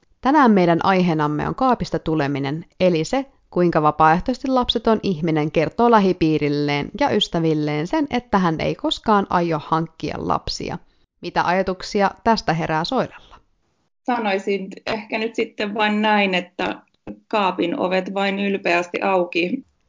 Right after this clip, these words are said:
Speaker 1: Juurikin näin. Katrin oma kaapista tuleminen oli julkinen. Hän teki tämän Taikaelämä-podcastinsa jaksossa numero neljäkymmentäviisi, Elämäni suurin päätös, En halua lapsia.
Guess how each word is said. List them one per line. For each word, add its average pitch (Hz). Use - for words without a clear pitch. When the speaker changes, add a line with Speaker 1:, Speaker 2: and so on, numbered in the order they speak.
Speaker 1:
Juurikin 180
näin. 151
Katrin 294
oma 180
kaapista 175
tuleminen 156
oli 160
julkinen. 170
Hän 190
teki 170
tämän 156
Taikaelämä-podcastinsa 180
jaksossa 190
numero 202
neljäkymmentäviisi, 180
Elämäni 160
suurin 208
päätös, -
En 294
halua 196
lapsia. -